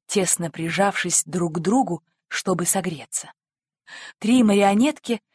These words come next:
мёрзли за троих и так сильно стучали зубами, что в их купе никто не мог уснуть. «Нельзя ли потише?» ворчали пассажиры. «Разве вы не видите, что мы устали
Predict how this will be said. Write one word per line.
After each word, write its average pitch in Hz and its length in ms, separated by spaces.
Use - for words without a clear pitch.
мёрзли 214 640
за 196 180
троих 196 560
и 214 80
так 262 280
сильно 233 480
стучали 220 500
зубами, 233 600
что - 300
в 220 120
их - 180
купе 320 440
никто 240 440
не 247 120
мог 233 240
уснуть. - 520
«Нельзя 277 460
ли 339 100
потише?» 269 800
ворчали 196 440
пассажиры. 180 600
«Разве 339 340
вы 339 140
не 339 140
видите, 339 360
что 277 180
мы 349 160
устали 254 640